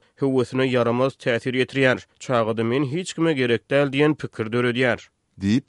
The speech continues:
Speaker 2: çeşmämiz aýtdy. Ýagdaýlardan habarly Balkanly çeşmelerimiz ýurdun bilim we terbiýetçilik idaralaryna hökümet tarapyndan üpçün edilmeli arasaçylyk serişdeleriniň, sol sanda el ýuwma üçin sawunlarynyň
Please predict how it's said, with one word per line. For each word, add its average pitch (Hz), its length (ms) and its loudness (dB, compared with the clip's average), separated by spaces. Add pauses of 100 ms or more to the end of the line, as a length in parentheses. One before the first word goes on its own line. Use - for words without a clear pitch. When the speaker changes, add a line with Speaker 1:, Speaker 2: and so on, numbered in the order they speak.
(100)
Speaker 2:
çeşmämiz 143 600 -2
aýtdy. 95 680 -2 (280)
Ýagdaýlardan 104 640 0
habarly 135 540 -2
Balkanly 104 440 0
çeşmelerimiz 123 760 0 (280)
ýurdun 101 480 0
bilim 104 360 2
we 92 80 0 (100)
terbiýetçilik 101 580 -4
idaralaryna 120 760 2 (260)
hökümet 123 400 -2
tarapyndan 113 580 0
üpçün - 220 -8
edilmeli 110 640 2 (220)
arasaçylyk 98 720 -2
serişdeleriniň, 95 840 0 (240)
sol 143 220 -2
sanda 101 520 0
el 147 220 0
ýuwma 131 320 0
üçin 113 220 -2
sawunlarynyň 110 840 0